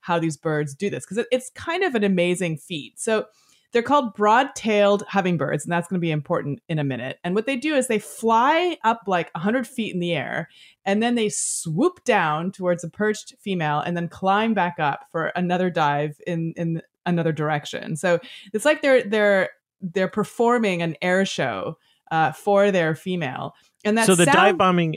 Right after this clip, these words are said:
Speaker 2: is purely just for the optics of it. There's no, like, uh, anything else except the, the kind of display of it all.
Speaker 1: Well, the sound, too, <laughs> which apparently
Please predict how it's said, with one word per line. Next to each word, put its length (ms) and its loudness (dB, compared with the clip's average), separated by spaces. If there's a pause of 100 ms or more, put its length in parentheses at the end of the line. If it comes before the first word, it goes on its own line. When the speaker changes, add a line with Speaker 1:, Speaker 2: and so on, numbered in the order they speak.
Speaker 2:
is 180 -2 (160)
purely 1040 4
just 440 -2
for 160 2
the 200 -2
optics 420 0
of 140 -8
it. 200 -12
There's 220 2
no, 460 4
like, 420 0 (540)
uh, 360 2
anything 440 2
else 240 2
except 400 -4
the, 440 -4 (260)
the 120 2
kind 240 -2
of 100 -2
display 540 -2
of 100 -4
it 100 -8
all. 280 -16 (840)
Speaker 1:
Well, 360 4 (140)
the 80 0
sound, 640 0
too, 320 -4 (340)
<laughs> 260 -8
which 220 -2
apparently 760 2